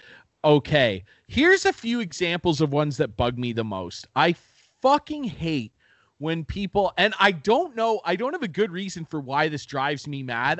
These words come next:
I guess it's because I don't like society so much that I don't wanna know anything about you. Keep it to your fucking self, Dave, okay? Or whoever. That wasn't in reference to anyone, actually. It was the first name that came to mind.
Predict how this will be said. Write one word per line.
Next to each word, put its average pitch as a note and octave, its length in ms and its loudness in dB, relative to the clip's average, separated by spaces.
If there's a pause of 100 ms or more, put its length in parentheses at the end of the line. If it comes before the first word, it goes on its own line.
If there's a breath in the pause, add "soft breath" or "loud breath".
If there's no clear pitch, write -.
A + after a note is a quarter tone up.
I E3+ 140 2
guess G#3+ 300 -6
it's - 140 -16
because G3+ 460 -6 (260 loud breath)
I D#3+ 100 -4
don't F3+ 340 0
like F#3 240 0
society E3+ 960 -2
so G3 260 -4
much F#3 380 -4
that D#3+ 240 2 (400 loud breath)
I A3 100 6
don't C#4 180 -2
wanna B3 200 0
know A3 280 2
anything F3+ 440 -4
about C#3+ 320 0
you. A2+ 220 -12
Keep C4+ 300 -6
it C4 160 -10
to A3 120 -10
your G#3 140 -4
fucking E3+ 560 -2
self, C#3 680 0
Dave, A#2 560 0 (360 loud breath)
okay? E3+ 520 2 (420)
Or C#3 300 2
whoever. B2+ 540 0
That D3 200 2
wasn't D3 300 -2
in C3 120 -4
reference C3 440 -4
to - 180 -10
anyone, A#2 400 -4
actually. G#2 380 -8
It - 20 -8
was G#2+ 140 -6
the A#2 60 -8
first A#2+ 300 -6
name A2 220 -2
that G#2 100 -8
came A2 280 -4
to G2+ 60 0
mind. G2+ 640 2